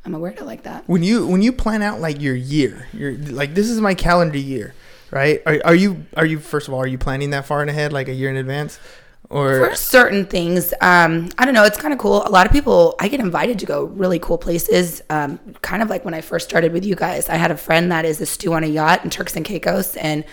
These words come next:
Speaker 1: she called me the first of December, and she's like, "I don't have any guests on my yacht." It's a,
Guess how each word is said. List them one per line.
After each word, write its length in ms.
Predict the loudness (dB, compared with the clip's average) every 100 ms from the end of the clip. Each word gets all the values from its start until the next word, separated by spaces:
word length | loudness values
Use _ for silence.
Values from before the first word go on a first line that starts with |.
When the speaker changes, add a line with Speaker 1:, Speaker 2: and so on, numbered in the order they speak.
| -20 -16
Speaker 1:
she 160 | -6 0
called 200 | 2 2
me 100 | 0
the 220 | -4 -6
first 260 | -2 -2 -2
of 60 |
December, 400 | -4 0 2 2
and 100 | 0
she's 120 | -4
like, 120 | -6 -4
"I 80 |
don't 160 | -2 -2
have 220 | -4 -4
any 300 | -4 -6 -10 _ _
guests 300 | -4 -2 -2
on 120 | -4 -6
my 100 | -6
yacht." 480 | -2 -2 -2 -6 -20 -20 -20 -20 -20 -20 -6
It's 100 | 0
a, 300 | 0 0